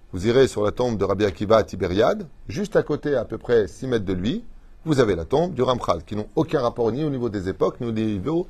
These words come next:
des lieux géographiques de leur dévoilement. Il n'y a pas de rapport, hein. Pourquoi loin, l'un côté de l'autre ? Que tu me mets un Tana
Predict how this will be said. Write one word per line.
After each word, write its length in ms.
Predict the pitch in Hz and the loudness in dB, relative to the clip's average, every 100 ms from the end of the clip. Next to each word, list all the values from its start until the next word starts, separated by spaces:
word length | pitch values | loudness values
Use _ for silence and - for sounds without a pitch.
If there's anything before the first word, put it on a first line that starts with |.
| - - - - | -10 -20 -10 0
des 80 | 110 | 4
lieux 140 | 151 | 4
géographiques 520 | 135 113 107 - 92 - - - | 2 2 2 0 -4 -6 -12 0
de 60 | |
leur 140 | 104 98 | 0 2
dévoilement. 440 | 107 110 104 98 - - - - - - | 0 0 -2 -6 -10 -14 -16 -16 -16 -10
Il 40 | |
n'y 60 | 113 | -2
a 20 | |
pas 100 | 165 | 2
de 60 | 143 | 4
rapport, 320 | 139 139 95 | 4 2 0
hein. 60 | 87 | -4
Pourquoi 240 | 95 135 | -2 2
loin, 180 | 131 117 - | 2 -2 -2
l'un 180 | 120 135 | 0 0
côté 220 | 123 120 | 0 0
de 40 | 107 | -2
l'autre ? 140 | 110 | -4
Que 80 | 120 | -8
tu 140 | 120 | -4
me 100 | 135 | 0
mets 80 | 143 | 2
un 140 | 123 | 0
Tana 400 | - 131 139 127 | 0 0 2 0